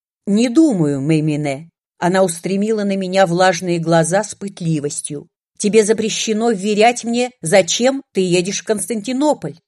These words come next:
и ты сдержала слово перед матерью. Но я надеюсь, что дело идет не о личной твоей свободе». Она смутилась, но не отвечала. Ты еще очень молода, Меймине,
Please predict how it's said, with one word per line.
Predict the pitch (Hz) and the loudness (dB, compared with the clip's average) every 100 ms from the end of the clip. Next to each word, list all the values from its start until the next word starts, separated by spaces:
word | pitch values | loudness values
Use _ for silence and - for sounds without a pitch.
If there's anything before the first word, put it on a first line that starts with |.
| _ | _
и | 185 | -4
ты | 180 | -2
сдержала | 214 180 214 165 202 247 277 | -2 2 2 4 4 4 2
слово | - 226 247 254 | -2 0 0 -2
перед | 269 262 254 | -4 -4 -2
матерью. | 254 180 170 135 123 - _ _ _ | -2 -2 -6 -14 -16 -20 _ _ _
Но | - | -2
я | 170 180 | 2 4
надеюсь, | 170 165 180 226 220 - - | 4 0 0 -2 -4 -10 -12
что | - 185 | -8 -2
дело | 170 165 233 233 214 | -2 0 0 0 -2
идет | 165 220 247 _ - | 0 0 0 _ -2
не | 175 | 2
о | 165 | 2
личной | 156 262 330 311 311 | 2 -2 -2 -2 -4
твоей | - 170 156 | -2 -2 -2
свободе». | 143 143 147 139 139 135 - _ _ - | -4 -6 -4 -4 -6 -8 -18 _ _ -2
Она | 196 220 | 0 0
смутилась, | 214 214 208 277 277 285 - - | -2 -6 -6 -4 -2 -4 -6 -10
но | 208 233 | -4 0
не | 240 | 0
отвечала. | 240 226 226 - 147 127 143 165 _ _ _ | -2 -6 -8 -6 -6 -6 -12 -20 _ _ _
Ты | 226 | -2
еще | 233 - 240 | -2 -2 0
очень | 240 - 233 | -2 -2 -2
молода, | 220 220 202 240 220 170 _ - | 2 4 4 2 2 -2 _ -2
Меймине, | 175 170 175 190 214 170 | 2 2 0 -2 -4 -6